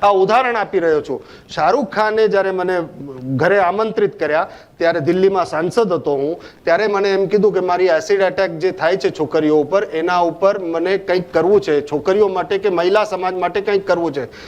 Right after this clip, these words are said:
તો મેં કીધું, "ભાઈ, તું એ કર, સારું છે, કેમ કે બહુ ખરાબ છે, જે કૃત્ય થાય છે બહુ ખરાબ છે,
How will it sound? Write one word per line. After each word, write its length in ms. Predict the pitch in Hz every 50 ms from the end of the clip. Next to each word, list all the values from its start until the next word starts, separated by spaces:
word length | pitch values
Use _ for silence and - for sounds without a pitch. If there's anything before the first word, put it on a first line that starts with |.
| - -
તો 80 | - 170
મેં 160 | 175 185 185
કીધું, 280 | 180 202 190 196 208 170
"ભાઈ, 280 | 139 143 151 175 196 196 - - - - - _ _ _ - - - - - _ _ _ _
તું 180 | 190 202 202 202
એ 100 | 208 220
કર, 260 | 208 220 220 226 240 233 - - - - _ _ _ _ _ _ _ _ _ _ _ _ _ _ - -
સારું 340 | - 190 220 233 262 262 226
છે, 220 | - 196 147 123
કેમ 340 | 110 - - - - 170 175
કે 120 | 165 214 202
બહુ 240 | 165 202 269 311
ખરાબ 380 | - - - 214 196 185 180 185
છે, 220 | - - 170 165
જે 220 | 147 131 180 190 185 190 - - - _ -
કૃત્ય 280 | 214 214 214 - 247
થાય 180 | 202 - 208 220
છે 100 | 196 233
બહુ 200 | 220 240 285 285
ખરાબ 320 | - 190 190 190 180 180
છે, 140 | - 160 139